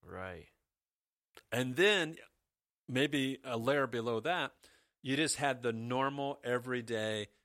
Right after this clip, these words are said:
Speaker 2: princes fighting each other, wanting to take more territory, right? And so the alliances are always shifting and moving. And, and so in all this, this is how I like to think of it, in all this human sin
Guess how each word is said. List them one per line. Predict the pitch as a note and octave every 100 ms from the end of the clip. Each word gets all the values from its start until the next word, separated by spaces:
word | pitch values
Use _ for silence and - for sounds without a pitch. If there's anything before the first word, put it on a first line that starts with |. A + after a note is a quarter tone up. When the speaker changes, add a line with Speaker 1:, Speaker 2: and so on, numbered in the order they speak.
| _ _
Speaker 2:
princes | - A#2+ A2 A2+ G#2 - -
fighting | - A#2 G#2+ G#2+
each | G#2 -
other, | G#2+ G2 G2 G2
wanting | G#2 G#2+ G#2
to | G2
take | - A2 -
more | G2
territory, | F2+ G#2 F#2+ - - C#2 -
right? | G#2+ G#2 - _ _ _
And | B2+ B2+ A#2
so | - C#3+ C3+ C3 A#2+
the | A#2 A#2+ A#2+ A#2+
alliances | A2+ A#2 D#3 F3+ D3+ - B2 A2+
are | A2+
always | B2+ B2
shifting | - - C#3+ - C#3 B2
and | G#2+ G2+
moving. | A#2 A2+ A#2 A2+ A2 G#2+ _ _ - - _ -
And, | B2+ A#2+ B2+
and | C3 A#2
so | - C#3+ C3 - - _
in | C3 B2
all | B2+ D3 F#3
this, | G3 F3+ D#3 - - _ _ _ _ -
this | C3+
is |
how | C3+ B2+
I | A#2+
like | A2
to | G#2+
think | G2+ G2+
of | G2
it, | G2+ - _ _ _ _ _ _ _ _ _ _ -
in | B2+
all | B2 D#3+
this | G3 F3+ -
human | - - E3+ F3+ F3+ D#3+ C3+
sin | A2 - - D#3+ B2 F2+